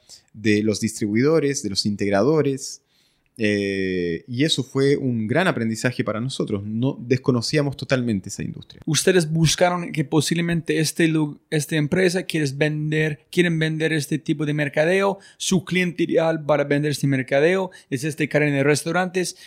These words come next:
Speaker 2: ¿cuánto quieres pagar a ellos? Ok, vamos con e-, a ellos con esta idea, o tú primero conseguiste el Wi-Fi y después buscaron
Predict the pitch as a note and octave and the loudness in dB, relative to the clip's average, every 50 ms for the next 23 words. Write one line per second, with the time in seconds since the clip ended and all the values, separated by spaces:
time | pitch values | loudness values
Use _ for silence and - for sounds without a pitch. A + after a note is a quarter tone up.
0 | - _ _ - F3 E3+ D#3 D3 E3 - F3+ E3 D#3 - E3 D3+ D#3 D3 D#3+ F3+ | -20 _ _ -2 -2 -2 -2 -4 -4 -4 -4 -2 -2 0 0 0 2 2 2 2
1 | F#3+ F3 F#3+ F3+ - - - - _ D3+ D#3 C#3 - - F3+ F#3 F#3 - - C#3+ | 2 2 -2 -4 -6 -8 -16 -10 _ 0 0 0 0 -2 -4 -4 -4 -6 -2 0
2 | D#3+ E3 E3+ E3+ E3 D#3+ - - E3 D#3 D#3+ F3 F#3 - - D#3 D#3 D#3+ D#3+ E3+ | 0 0 0 -2 -8 -12 -14 -12 -10 -6 -6 -4 -2 0 0 0 0 0 -2 -2
3 | E3 F3+ E3 - - E3 D#3+ D#3 D3+ - - - D#3+ D#3+ D#3 D3+ D3 C#3+ _ _ | -2 -4 -4 -2 0 0 2 2 0 -4 -4 -4 -2 -2 0 -2 -2 -4 _ _
4 | _ - C#3+ C#3+ C3+ C3+ E3 F#3+ G#3+ A#3 B3 A#3 - - - - - D#3+ C#3+ - | _ -2 0 2 4 4 4 4 2 2 0 -2 -8 -14 -16 -4 -2 -2 -2 0
5 | - - E3 D3+ - - E3 E3 E3+ F3 F3+ F#3 F#3 F#3 - E3 D#3 D3 - E3 | 0 -2 -2 -2 -2 -6 -8 -6 -4 -2 -2 -2 -2 0 0 0 0 2 0 -2
6 | D#3+ C#3+ D#3 D#3+ D#3 C#3+ - E3 D3+ C#3 C#3 D3+ F3+ F#3+ F#3+ F#3 - F#3 E3+ D#3 | -2 0 0 -2 -2 -2 -2 -2 0 0 2 2 2 2 2 2 0 0 2 2
7 | C#3+ D3 - - - D#3+ D3 - - D3 D3 B2+ B2 - D3 C#3+ C#3 C3+ C3+ C3+ | 0 0 0 -2 -2 -2 -2 -2 -4 -6 -6 -6 -2 0 2 2 2 2 0 -2